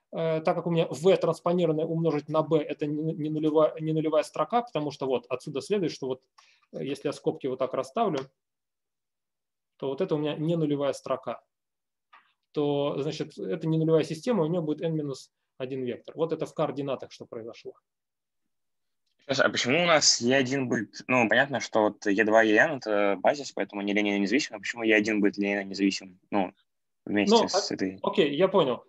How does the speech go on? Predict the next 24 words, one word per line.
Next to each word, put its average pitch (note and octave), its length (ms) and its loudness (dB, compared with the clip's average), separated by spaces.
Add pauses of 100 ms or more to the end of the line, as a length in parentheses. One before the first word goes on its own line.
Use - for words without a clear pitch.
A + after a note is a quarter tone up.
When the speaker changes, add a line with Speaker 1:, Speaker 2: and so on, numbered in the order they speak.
Speaker 1:
Значит, E3 240 -2
смотри, G3 540 0
э, D3+ 340 2 (600)
э, F3+ 300 -2
если G3+ 320 0
в F#3+ 80 -6
те-, A#3 180 -6
ну, G#3 240 0
в, - 100 -8 (140)
это A#3 200 0
легко G#3 480 2
показать F3+ 360 2
в - 40 -12
терминах F3 260 0
функции. E3+ 300 -2
То E3 80 -4
есть D#3 120 -2
у F3+ 80 0
меня F#3 140 2
на F3+ 100 0
самом F3+ 260 0
деле F3 160 2
вот F3 180 4
какая D3 240 -4